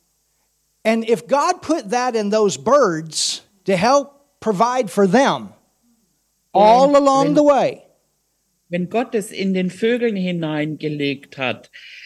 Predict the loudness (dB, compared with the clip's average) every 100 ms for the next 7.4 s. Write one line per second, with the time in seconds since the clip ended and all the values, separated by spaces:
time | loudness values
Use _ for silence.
0 | -20 _ -4 -2 -2 -2 -6 _ -6 -6
1 | -4 -2 -2 0 0 0 -2 -6 _ -4
2 | -2 -4 -4 -6 -8 -12 -10 -4 -4 -4
3 | -10 _ _ _ -20 -20 _ _ _ _
4 | _ _ _ _ _ -4 0 2 4 4
5 | 2 0 0 2 2 0 -2 -2 0 0
6 | 0 0 0 0 -2 -2 -2 0 2 2
7 | 0 -6 -14